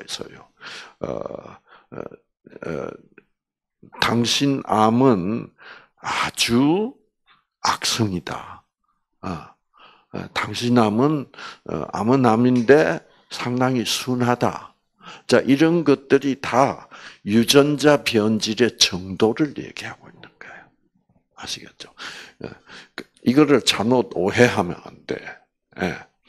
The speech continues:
아, 내 암은 재수 없이 악질암이고, 어, 저 사람 암은 뭐요? 재수가 좋아서 아주 순한 암이다. 그거 안 해요.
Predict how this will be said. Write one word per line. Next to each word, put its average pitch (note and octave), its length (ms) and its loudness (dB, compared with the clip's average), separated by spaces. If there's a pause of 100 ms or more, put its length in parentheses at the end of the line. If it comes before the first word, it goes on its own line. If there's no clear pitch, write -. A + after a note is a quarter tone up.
(540)
아, - 680 -12 (800)
내 C3 380 8
암은 B2 640 6
재수 D3 440 8
없이 G#2 600 0 (260)
악질암이고, - 1000 -4 (680)
어, F2 220 -4 (220)
저 B2 160 0
사람 C3 400 8
암은 G2+ 460 2
뭐요? F#2 360 -2 (760)
재수가 A#2+ 540 6
좋아서 F#2 1000 0 (220)
아주 - 240 -6
순한 A2 680 2
암이다. - 600 -10 (440)
그거 F#2+ 360 0
안 - 220 -12
해요. G2 140 -10